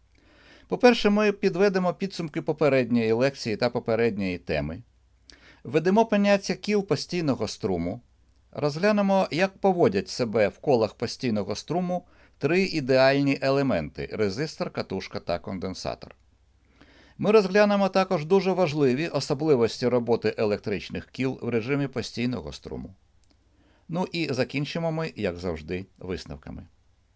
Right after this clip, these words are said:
Перш ніж ми почнемо саму лекцію, я хочу закликати вас підписатися, обов'язково підписатися на наш канал, якщо ви це ще не зробили.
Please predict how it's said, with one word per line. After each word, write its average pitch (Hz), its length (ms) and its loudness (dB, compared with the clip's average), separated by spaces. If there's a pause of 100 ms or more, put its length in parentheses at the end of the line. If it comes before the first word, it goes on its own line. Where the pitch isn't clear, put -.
(880)
Перш 220 300 6
ніж 208 240 0
ми 190 120 0
почнемо 165 460 -2
саму 143 260 0
лекцію, 170 640 -2
я 190 420 2
хочу 180 560 -4
закликати 165 760 -4
вас 147 320 0
підписатися, 120 800 -4
обов'язково 127 580 -2
підписатися - 760 -6
на 101 100 -2
наш 101 240 -4
канал, 180 420 -2 (380)
якщо 147 320 0
ви 190 100 0
це 170 240 -2
ще - 280 -4
не 131 140 0
зробили. 90 520 -4